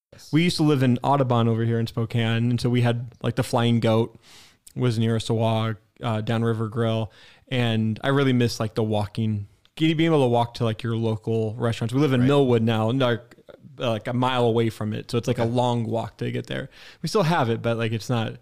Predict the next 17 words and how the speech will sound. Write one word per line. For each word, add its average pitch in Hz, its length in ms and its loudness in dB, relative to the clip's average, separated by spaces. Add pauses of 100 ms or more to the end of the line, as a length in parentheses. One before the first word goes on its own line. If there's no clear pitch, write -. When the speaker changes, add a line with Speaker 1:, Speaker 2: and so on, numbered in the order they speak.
(560)
Speaker 2:
it's - 100 -6
not 170 100 2
as 143 100 2
enjoyable 113 360 0
Speaker 1:
It's 110 80 0
Speaker 2:
as, 107 60 -4
Speaker 1:
getting 113 160 0
Speaker 2:
like - 40 -10
Speaker 1:
crazy 151 240 -4
out 104 100 -4
there. 87 220 -10 (160)
I, 107 180 -8 (260)
Speaker 2:
Yeah, 190 280 2
Speaker 1:
I 127 60 0
went, 120 140 0
Speaker 2:
it's 117 100 -6
Speaker 1:
like 110 200 -6